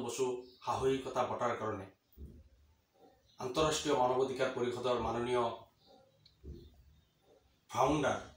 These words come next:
তথা সভাপতি ডক্টৰ ছানি শ্বাহ, তেখেতে মোৰ নামটো বিবেচনা কৰাৰ কাৰণে মই তেখেতক আন্তৰিক ধন্যবাদ জ্ঞাপন কৰিছো।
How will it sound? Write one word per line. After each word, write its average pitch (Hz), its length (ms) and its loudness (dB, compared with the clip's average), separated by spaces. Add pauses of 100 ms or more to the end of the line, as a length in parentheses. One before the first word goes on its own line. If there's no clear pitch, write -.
(140)
তথা 127 240 0
সভাপতি 135 480 4 (1000)
ডক্টৰ 123 300 -4
ছানি 131 260 2 (100)
শ্বাহ, - 180 4 (1000)
তেখেতে 143 400 -4 (100)
মোৰ 127 200 2
নামটো 120 220 2 (100)
বিবেচনা 127 440 -2
কৰাৰ 120 260 2
কাৰণে 110 240 -2 (520)
মই 117 140 -6
তেখেতক 117 340 -4
আন্তৰিক 113 320 -6
ধন্যবাদ 110 360 -4
জ্ঞাপন 113 300 -6
কৰিছো। 123 280 -4